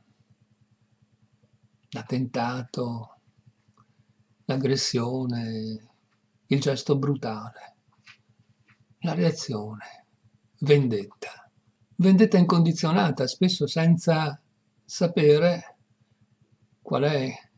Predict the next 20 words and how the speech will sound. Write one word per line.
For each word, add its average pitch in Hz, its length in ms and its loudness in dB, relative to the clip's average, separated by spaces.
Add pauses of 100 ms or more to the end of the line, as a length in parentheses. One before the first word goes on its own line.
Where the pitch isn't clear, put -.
(220)
l'obiettivo 135 560 0
di 127 80 -2
questa 131 320 -4
vendetta 127 520 -2
e 131 60 -4
cosa 147 420 -2
sortirà 147 680 0
questa 143 260 -4
vendetta. 135 640 -2
Nei 156 160 -2
fatti 180 600 0 (720)
abbiamo 135 360 -2
visto 131 380 -2
che 117 280 -8 (760)
le 135 240 -4
vendette 131 480 0
sono 123 260 -6
servite 127 640 -4 (280)
a - 140 -14
poco - 500 -8